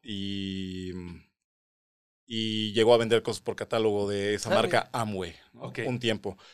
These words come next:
Speaker 1: Ya después, bueno, afortunadamente los dos pudieron tener, eh, eh, la plaza de tiempo completo y ya de ahí, pues, fue simplemente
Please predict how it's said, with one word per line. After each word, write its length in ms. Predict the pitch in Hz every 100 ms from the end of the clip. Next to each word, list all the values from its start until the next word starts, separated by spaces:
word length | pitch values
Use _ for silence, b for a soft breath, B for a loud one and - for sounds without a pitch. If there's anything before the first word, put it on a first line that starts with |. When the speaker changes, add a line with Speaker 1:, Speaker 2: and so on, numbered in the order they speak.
| b -
Speaker 1:
Ya 120 | 143
después, 320 | 139 160 147
bueno, 180 | 139 127
afortunadamente 800 | 120 101 117 120 120 120 117 113
los 140 | 101
dos 120 | 104
pudieron 360 | - 104 107 95
tener, 340 | 98 101 98
eh, 560 | 95 92 90 87 87 -
eh, 280 | 98 98 98
la 140 | 98
plaza 240 | 104 101 -
de 80 | 95
tiempo 260 | 110 107
completo 640 | 110 98 117 110 151 147 123
y 100 | 104
ya 140 | 104
de 80 | 104
ahí, 220 | 101 104
pues, 240 | 101 95
fue 400 | - 104 98 95
simplemente 840 | 92 107 104 98 95 92 98 95